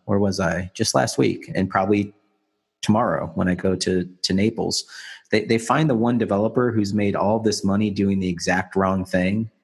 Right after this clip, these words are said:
and they want me to somehow convince that person to change their ways. And I just tell them, I'm like, Look, this person has made so much money doing the exact wrong thing, they're conditioned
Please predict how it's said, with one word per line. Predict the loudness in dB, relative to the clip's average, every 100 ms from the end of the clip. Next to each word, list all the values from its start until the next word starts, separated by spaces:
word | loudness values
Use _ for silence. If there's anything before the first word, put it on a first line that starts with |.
| -20 -12 -2
and | 0
they | 2
want | 0 0 0
me | 2 2
to | 0
somehow | -2 0 0
convince | -2 0 0 2 0
that | 0 -2 2
person | 0 0 -2
to | -2
change | 0 0 -2
their | -2 -2
ways. | -2 -4 -6 -12 -14 _ _ _ _ _
And | 0
I | 2
just | 2 0 0
tell | 0
them, | 2 2
I'm | 2
like, | 2
Look, | 0 0
this | -2
person | 0 2 2 2
has | 0
made | 2 0 0
so | 0 2
much | 2 2
money | 2 2
doing | 2 2
the | 2
exact | 0 2 0 2
wrong | 2 2 2
thing, | 2 2 0 -4 -12 -20 -20 _
they're | -6 2 2
conditioned | 4 0 2 2 2 -2 -4 -8